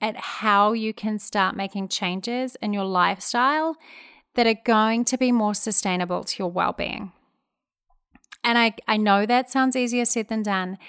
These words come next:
And I know it's really even worse when you're feeling overwhelmed to be told that you need to change things. And if you can see the light at the end of the tunnel, if this is a short-term thing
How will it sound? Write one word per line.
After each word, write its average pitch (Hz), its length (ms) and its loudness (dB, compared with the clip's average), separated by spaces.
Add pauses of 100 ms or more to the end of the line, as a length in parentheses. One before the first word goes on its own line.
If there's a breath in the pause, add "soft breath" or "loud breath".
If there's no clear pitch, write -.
(300 loud breath)
And 214 100 2
I 208 120 2
know 196 180 4
it's 202 220 0
really 208 460 -2 (680)
even 220 280 2
worse 214 480 4
when 226 120 0
you're 208 120 -2
feeling 196 360 0
overwhelmed 185 840 2 (260 loud breath)
to - 100 -10
be 233 120 2
told 214 320 4
that 208 80 0
you 208 100 -4
need 196 140 0
to 285 100 -4
change 202 400 -2
things. 285 560 -2 (340 loud breath)
And 269 220 2
if 320 220 2
you 370 80 2
can 359 180 0
see 285 180 2
the 269 120 4
light 233 180 4
at 226 140 -2
the 226 120 -2
end 208 200 -2
of 202 100 -6
the 196 100 -2
tunnel, 190 460 -2
if 220 120 -6
this 240 200 0
is 233 140 -2
a 240 40 -4
short-term 247 680 2
thing 208 480 2